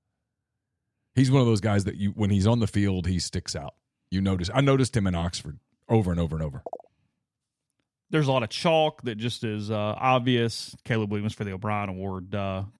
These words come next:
Speaker 2: Quinshon, first team All-American yesterday, so it's a logical choice for the Doak Walker Award. Marvin Harrison Junior is fantastic at wide receiver, so picking him for the
Speaker 1: He's
Speaker 2: Biletnikoff is clearly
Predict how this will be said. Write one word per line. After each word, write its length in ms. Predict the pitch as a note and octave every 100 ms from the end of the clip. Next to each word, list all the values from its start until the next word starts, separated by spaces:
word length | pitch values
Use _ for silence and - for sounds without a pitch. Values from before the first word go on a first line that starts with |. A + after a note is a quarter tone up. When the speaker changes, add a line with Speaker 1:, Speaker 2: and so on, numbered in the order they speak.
| -
Speaker 2:
Quinshon, 640 | A2 - G#2+ G2 G2 F#2+
first 200 | A#2 G2+
team 120 | A2+ G2
All-American 460 | F#2+ G2+ G#2 F#2+
yesterday, 520 | G2 G2 - G2+ F2+
so 220 | F2+ - F#2+
it's 120 | F#2
a 80 | F2+
logical 420 | A2 G#2 G2+ -
choice 320 | G2 G#2+ G2 F#2+
for 100 | F2+
the 40 |
Doak 240 | F#2+ G2+ B2
Walker 300 | C#3 C3 C3+
Award. 400 | B2+ B2 B2 - _ _ _ _ _
Marvin 320 | A#2+ D3 D3 C#3
Harrison 360 | C3 A#2+ G#2
Junior 360 | G#2 B2 A#2 G#2+
is 160 | F#2+
fantastic 760 | - G#2+ F#2+ - A#2+ G#2 - G#2
at 60 | A2+
wide 220 | A2 G#2+
receiver, 500 | G2 B2 A2 G#2 G2+
so 240 | - G2+ G2+ G2+
picking 240 | A#2 A2
him 140 | G#2+ -
for 80 |
the 60 | G2+
Speaker 1:
He's 60 | G2+
Speaker 2:
Biletnikoff 640 | A2+ G#2 - G2+ G2+ -
is 260 | F#2+ - - _ _
clearly 600 | - D3 A#2+ A2 G2+